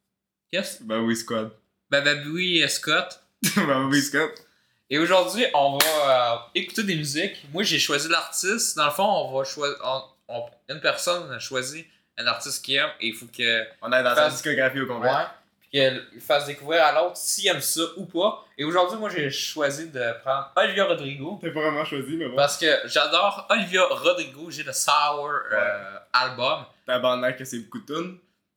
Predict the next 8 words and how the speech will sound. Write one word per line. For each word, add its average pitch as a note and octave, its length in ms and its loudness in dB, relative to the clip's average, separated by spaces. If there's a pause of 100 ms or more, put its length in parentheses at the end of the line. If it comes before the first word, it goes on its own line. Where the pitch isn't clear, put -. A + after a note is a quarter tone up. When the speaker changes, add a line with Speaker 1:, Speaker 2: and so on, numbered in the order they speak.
(880)
Speaker 1:
Ouais, D3+ 220 2
mais C#3 320 6
pas E3 60 -4
obligé D3+ 180 -10
d'écouter C#3 240 -4
High B2+ 100 2
School B2 220 -12
Musical. A2+ 260 -20